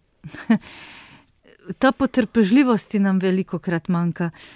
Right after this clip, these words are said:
ker so rane tako globoke in tako žareče, da bi jih radi hitro zdravili. Ampak ne moremo. Da eno zdravilo začne učinkovati, je potrebno nekaj časa,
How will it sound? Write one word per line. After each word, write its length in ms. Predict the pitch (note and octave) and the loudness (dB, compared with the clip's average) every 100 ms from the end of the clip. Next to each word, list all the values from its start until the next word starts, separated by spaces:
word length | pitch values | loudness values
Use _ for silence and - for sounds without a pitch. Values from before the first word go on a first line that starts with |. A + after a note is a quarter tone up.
| - | -14
ker 120 | - G#3 | -8 -4
so 180 | A#3 | 2
rane 340 | G#3+ G#3+ A#3 B3 | 4 6 6 4
tako 280 | A#3 A3 B3+ | 0 -2 0
globoke 500 | A#3 G3 G3+ G#3 B3 | 0 2 0 2 0
in 100 | A3+ | 0
tako 240 | G#3+ A#3+ | 0 0
žareče, 540 | A3+ A3 G#3 A3 B3 | 2 4 4 2 0
da 120 | A3+ G#3 | 0 2
bi 100 | G#3+ | 0
jih 140 | G3+ | 2
radi 280 | G#3 G#3+ G#3 | 2 4 2
hitro 380 | - A#3+ A#3+ A3 | -2 -4 0 0
zdravili. 580 | E3+ G3 G3 G3 F3+ F3+ - - - - - | 2 2 4 4 2 -2 -10 -20 -20 -20 -8
Ampak 300 | - A3+ - - | 0 0 0 0
ne 160 | G#3+ G#3+ | 6 8
moremo. 520 | G#3 A3 G#3+ F3 E3+ _ _ _ - _ | 8 6 4 0 -2 _ _ _ -20 _
Da 260 | F3+ G#3 - _ | 2 2 2 _
eno 240 | G3+ A3 A#3+ | 2 4 2
zdravilo 480 | - G#3+ G#3 B3 | 2 2 4 2
začne 380 | A3+ F#3+ - A#3 | 0 -2 -2 -2
učinkovati, 600 | A#3 - G#3 G3 G3+ A#3 | 0 -2 -2 -2 -2 -2
je 20 | G#3+ | -4
potrebno 500 | G3 - G#3+ A3 G#3+ | -6 -2 0 2 2
nekaj 320 | G3 G#3 G#3+ | 2 0 -2
časa, 580 | F#3+ G3+ G3 F#3 F#3 E3+ | -2 0 0 -2 -2 -4